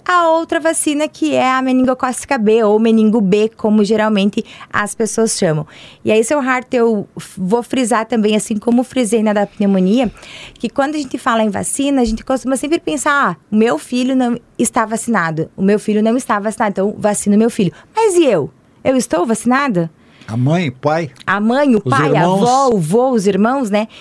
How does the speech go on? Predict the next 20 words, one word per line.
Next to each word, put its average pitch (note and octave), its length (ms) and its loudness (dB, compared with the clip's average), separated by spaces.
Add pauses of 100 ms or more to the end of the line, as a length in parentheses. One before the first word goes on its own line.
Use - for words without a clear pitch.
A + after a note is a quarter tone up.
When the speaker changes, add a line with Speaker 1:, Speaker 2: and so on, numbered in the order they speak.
(100)
Speaker 1:
Então D4+ 120 0
não E4 160 0
é G4 120 0
só, D4 300 -2 (280)
claro B3 300 0
que G3+ 220 -2 (280)
o A3+ 120 2
mais E4 420 -2
frágil C4+ 340 -2
da G#3 140 0
família B3 560 0
é C#4+ 160 2
o F4+ 60 -4
bebezinho, F#3+ 680 0 (400)
é A#3+ 160 -2
o D4 60 0
menor A#3+ 380 0
de F#3+ 120 0
um G3+ 140 4
ano. D3+ 300 -2